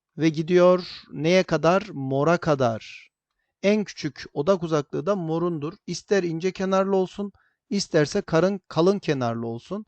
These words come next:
Bir yanlıştır bu nedenle. İki,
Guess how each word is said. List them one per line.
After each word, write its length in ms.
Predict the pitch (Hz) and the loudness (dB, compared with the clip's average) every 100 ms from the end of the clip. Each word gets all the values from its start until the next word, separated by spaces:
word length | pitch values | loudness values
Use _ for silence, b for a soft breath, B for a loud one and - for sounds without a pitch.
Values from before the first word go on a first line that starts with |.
| _ _ _ _ - | _ _ _ _ -6
Bir 200 | 180 214 | -2 0
yanlıştır 720 | 190 180 190 196 - 165 139 | 2 2 0 -4 -4 -4 -4
bu 80 | 123 | -6
nedenle. 540 | 113 107 113 - - _ _ - | -10 -10 -16 -18 -20 _ _ -16
İki, 340 | 165 220 165 | -4 4 4